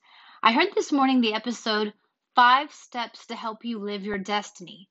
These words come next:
on the De Luna Human Design podcast. So much resonated,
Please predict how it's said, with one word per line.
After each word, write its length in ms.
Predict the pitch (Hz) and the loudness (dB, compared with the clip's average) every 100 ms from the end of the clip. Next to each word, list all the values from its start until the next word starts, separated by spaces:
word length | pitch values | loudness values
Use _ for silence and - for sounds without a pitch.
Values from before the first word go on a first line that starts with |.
| _ _ _ - | _ _ _ -10
on 140 | 214 202 | -4 -4
the 80 | |
De 240 | 185 208 233 | -2 -2 -2
Luna 520 | 220 220 214 214 220 _ | -2 -2 -2 -2 -8 _
Human 360 | - 202 208 | -4 -2 -2
Design 420 | 202 190 185 185 | -4 -4 -4 -6
podcast. 760 | 180 - 170 - - 202 - - _ _ _ _ _ _ _ _ _ | -6 -6 -6 -8 -16 -16 -18 -20 _ _ _ _ _ _ _ _ _
So 440 | - 240 302 370 | -2 4 6 6
much 380 | 320 254 240 - | 4 0 -2 -10
resonated, 760 | 220 208 208 196 180 - - | -4 -2 -2 -4 -8 -12 -18